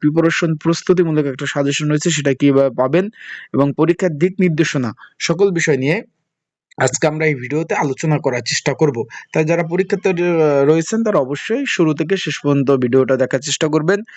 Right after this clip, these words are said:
বিস্তারিত বিষয় জানতে পারবেন। চলুন ভিডিওটা শুরু করে দেই। তার আগে বলে দেই, আপনারা যারা আমার YouTube চ্যানেলে নতুন তারা অবশ্যই আমার YouTube চ্যানেলটা সাবস্ক্রাইব করে রাখবেন। এখন বিষয়টা হলো ভাই, এটা কিন্তু রাজস্ব খাতভুক্ত নিয়োগ। অনেকে জিজ্ঞেস করছেন ভাই এটা কি সরকারি কিনা?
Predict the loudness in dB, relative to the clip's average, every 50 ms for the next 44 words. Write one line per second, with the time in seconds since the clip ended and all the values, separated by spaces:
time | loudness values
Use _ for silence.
0 | -20 -20 -20 -10 _ 2 2 2 2 2 0 0 0 0 -2 -2 -2 -2 -4 -4
1 | -2 -2 -2 -4 -2 -2 -2 0 0 -2 -2 -4 -4 0 2 2 2 2 0 -2
2 | 0 0 0 2 2 -2 -2 -2 -4 -2 0 0 2 2 0 0 0 0 0 0
3 | 0 0 0 0 0 2 2 2 2 0 0 -2 -2 0 2 2 2 2 0 0
4 | 0 0 0 0 0 -2 -4 0 0 0 0 2 4 4 4 4 4 2 2 2
5 | -2 -2 -4 -10 -16 -18 -14 -4 -2 0 0 0 -2 -4 -8 -8 -6 -4 -4 -2
6 | -2 -2 -2 -2 -2 -2 -2 -6 -8 -2 -2 0 0 0 -2 -2 -2 -2 -4 -4
7 | -12 -20 -20 -20 -10 -4 -2 0 0 0 -2 -2 0 0 0 0 2 4 4 4
8 | 4 2 0 -2 -4 -6 -6 -8 -12 -14 -14 -4 -2 -2 0 2 0 0 0 -2
9 | 0 0 0 2 2 2 2 2 2 2 0 -4 -6 -8 -10 -6 -6 -4 -2 0
10 | -2 -2 -2 -6 -6 -8 -6 -4 -4 -4 -2 -2 -4 -4 0 0 0 2 2 0
11 | 0 0 0 0 0 0 0 0 0 0 0 0 0 -2 -4 -2 -2 -2 0 0
12 | 0 -2 -2 -4 -4 -6 -2 -2 -4 -2 -2 -2 -2 -2 -4 -6 -8 -8